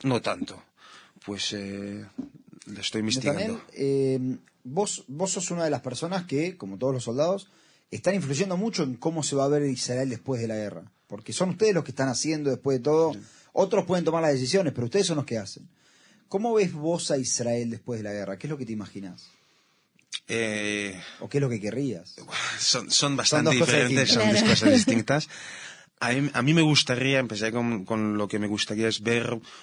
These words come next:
Speaker 1: un cambio de pensamiento, pero verdadero, no de, "Ah, no se puede, eh, no sé, confiar en los, eh, palestinos más", sino lo contrario. Se tiene que cambiar el, el disquete, ¿no? Se tiene que cambiar el pensamiento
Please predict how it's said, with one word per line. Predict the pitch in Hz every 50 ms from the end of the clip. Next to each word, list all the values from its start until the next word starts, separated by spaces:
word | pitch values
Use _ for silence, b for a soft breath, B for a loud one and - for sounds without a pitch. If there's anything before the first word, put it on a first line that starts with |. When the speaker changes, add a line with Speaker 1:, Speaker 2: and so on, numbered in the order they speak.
| B B B
Speaker 1:
un | - 117 123 120
cambio | 110 120 113 110 113 113
de | 107 107
pensamiento, | 104 - 107 104 - - 104 104 107 110 113 107 127 120
pero | - 127 113 104 104 104 104 101 101 98 95 92 -
verdadero, | 113 110 117 123 120 117 110 110 104 107 123 123 117 107
no | 104 104 110 117
de, | 113 123 123 117 113 110 107 B B B B B B
"Ah, | - 117 123 123 127
no | 123 120
se | - - 123
puede, | 110 - 120 120 120 120 120 117 113 113 110 113 113 110 110 110 110 107 107 107 B B B B B B B B
eh, | - 113 113 110 110 110 110
no | 113 110
sé, | - - 110 107
confiar | - 110 104 104 - - 120 117 113 113 113
en | 113 110
los, | 113 110 104 - 120
eh, | 117 110
palestinos | - 113 107 107 - - 123 120 117
más", | 117 131 147 -
sino | - 120 110 113 117 123 127 113 - - 65 76
lo | 110 110 101
contrario. | - 110 107 101 117 120 117 113 101 B B B B B B B B B B B B B B B B B -
Se | - - 151 131
tiene | 117 160 170 185 185 170
que | 180 180 170 165 147
cambiar | 127 147 135 131 123 123 135 143 143 139 143
el, | 143 135 131 120
el | 117 113 104
disquete, | 107 104 - - - 123 104 92 - - - -
¿no? | - 110 117 131 139
Se | 131 - 107
tiene | 101 117 113 117 110
que | 120 110
cambiar | 123 110 104 104 120 120 117
el | 127 123 117
pensamiento | - 110 104 - 117 110 110 113 120 120 117 - 127 127 131 135 131